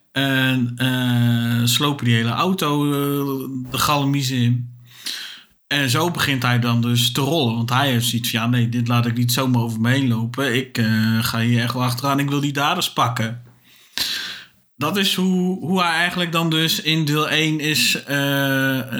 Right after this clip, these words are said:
eh, hoe dat hij dan dus in John Wick één die hele reutemeteut weer terug inrolt. Dan heb je, eh, John Wick chapter twee. En dan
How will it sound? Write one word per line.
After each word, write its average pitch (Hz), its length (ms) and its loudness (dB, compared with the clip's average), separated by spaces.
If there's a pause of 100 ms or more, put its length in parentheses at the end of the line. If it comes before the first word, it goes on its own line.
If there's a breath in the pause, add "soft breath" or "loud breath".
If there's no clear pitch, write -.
eh, 143 160 -6 (120)
hoe 151 200 -4
dat 143 220 0
hij 143 140 2
dan 143 160 0
dus 139 160 0
in 147 140 0
John 143 200 0
Wick 139 160 0
één 139 460 0 (360 loud breath)
die 135 180 -2
hele 147 280 2
reutemeteut 143 720 0
weer 135 240 0
terug 139 280 -2
inrolt. 117 600 -2 (1200)
Dan 156 220 -2
heb 165 220 0
je, 139 460 0
eh, 127 340 2
John 143 200 2
Wick 131 200 0
chapter 123 300 -2
twee. 135 520 0 (580 loud breath)
En 139 520 0
dan 151 440 0